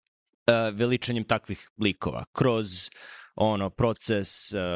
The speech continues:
skandala i onda kamenovanja ili kako god, i onda dolazi do uzdizanja tih žrtava do, do, do nivoa božanstva.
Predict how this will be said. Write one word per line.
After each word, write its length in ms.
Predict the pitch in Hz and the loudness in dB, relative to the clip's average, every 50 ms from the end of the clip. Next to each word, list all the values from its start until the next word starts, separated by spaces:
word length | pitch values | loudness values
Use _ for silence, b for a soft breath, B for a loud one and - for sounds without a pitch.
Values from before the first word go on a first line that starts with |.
| 87 87 87 87 92 95 95 92 95 95 | -2 -2 -2 -2 -2 -2 -2 -2 -2 -2
skandala 1120 | 92 - - - - 110 107 104 123 135 143 143 143 143 139 139 135 131 131 127 123 120 113 | -2 -2 -2 0 0 0 0 2 2 2 2 2 0 0 0 0 0 -2 -2 -2 -2 -4 -4
i 480 | 98 98 104 107 107 107 107 101 95 85 87 | -4 -4 -2 -2 0 0 -2 -2 -2 -2 -2
onda 800 | 98 101 101 101 98 92 101 95 95 90 90 87 87 82 82 82 82 82 82 104 101 | 0 0 0 -2 -2 0 0 0 0 0 -2 -2 -2 -4 -6 -8 -10 -12 -14 -14 -6
kamenovanja 800 | - 143 135 131 135 135 131 127 127 123 120 120 117 113 110 107 | -2 0 0 0 0 -2 -2 -2 -2 -2 -2 -2 -2 -2 -2 -2
ili 180 | 104 101 101 98 | -2 -2 -2 -2
kako 280 | - 117 101 - 107 101 | -2 -4 -4 -2 -2 0
god, 320 | 95 120 120 120 113 107 | 2 2 2 2 0 -2
i 100 | 110 107 | -2 -2
onda 200 | 107 104 101 107 | -2 0 -2 -2
dolazi 420 | 101 104 101 101 104 104 92 104 | 0 0 0 0 -2 -2 -2 -2
do 160 | 101 98 107 101 | -2 0 0 0
uzdizanja 760 | 107 110 107 87 90 110 110 101 95 101 98 98 95 92 95 - B B B B B B | 0 -2 -2 -2 -2 -2 -2 0 0 -2 0 0 -2 -2 -4 -6 B B B B B B
tih 220 | - 123 110 90 | 0 0 0 0
žrtava 540 | 90 101 110 107 - _ - 101 92 95 92 | 0 -2 -2 -2 -2 _ -2 -2 0 0 -2
do, 380 | 90 85 98 95 90 90 87 90 | -2 0 0 0 0 0 -2 -4
do, 260 | 92 90 98 92 92 | -2 -2 0 0 0
do 160 | 87 92 92 | -2 -2 -2
nivoa 220 | 92 92 90 85 78 | -2 0 -2 -2 -2
božanstva. 540 | 80 85 85 85 78 76 - - - - | -2 -4 -4 -2 -4 -4 -6 -8 -10 -12